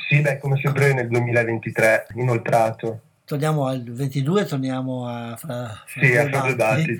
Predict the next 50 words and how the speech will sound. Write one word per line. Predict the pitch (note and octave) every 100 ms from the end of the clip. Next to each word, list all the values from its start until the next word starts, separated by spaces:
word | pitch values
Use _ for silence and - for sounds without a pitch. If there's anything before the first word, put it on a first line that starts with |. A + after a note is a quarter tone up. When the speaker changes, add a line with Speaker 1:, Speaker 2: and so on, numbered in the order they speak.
| A#2
Speaker 1:
battiti. | - -
Speaker 2:
E | D#3
torniamo | - D#3+ D3 E3+ G3+ D#3+
Speaker 1:
Eh. |
Speaker 2:
a, | D#3
a | D#3
Trento, | D#3 F3 G#3+ D#3 C#3+ C3
ecco. | B2 -
Perché | F#3 A#3+ G3+
Trento? | D3 C#3 C#3 B2+ A#2 B2+ B2 B2 A#2+ A#2+ -
Speaker 1:
Io, | G3 G3 A3+ G#3 D3+ D3 D3 C#3+
allora, | D3 D3
intanto | C3 G3 D#4
mi | A#3+
piace | D3+ -
gir-, | B2 B2+ B2
cambiare | C3 B2 C3 C3
città, | A#2 - G#2+ G#2 -
avere | G#2 A2+ A#2+ A#2+
sempre | C#3 B2 C3
degli | A#2+ A2+ A2+
sguardi, | A2 A#2 A#2 A#2+ A#2+
cioè, | B2 -
per | A2+
dire, | A2+ A2
Padova | A2+ A2 B2
non | B2
l'avevo | A#2 A#2
mai | A#2+
girato, | A2+ A#2 B2+ B2+
voglio | B2 B2
girare | A#2 B2
a | B2
Padova, | A2+ G2 F#2+
Trento | A#2+ A#2+ A#2+
non | A#2+
l'avevo | A2+ A#2
mai | A2+
girato, | A2+ G#2+ A2+ - B2 B2 - _
abbiamo | A#2 A#2 B2
girato | A#2 A#2 A#2
a |
Trento. | A2+ A2+ G#2 G#2 G#2+ - -
E | A3+
perché | E3+ E3
è | D3
una | C3
città | - C3+ C3+ C#3+
molto, | C3 C3+ - D3+ C3 A#2
mm, | A#2 A2+ A2+ A2+ A2 A2+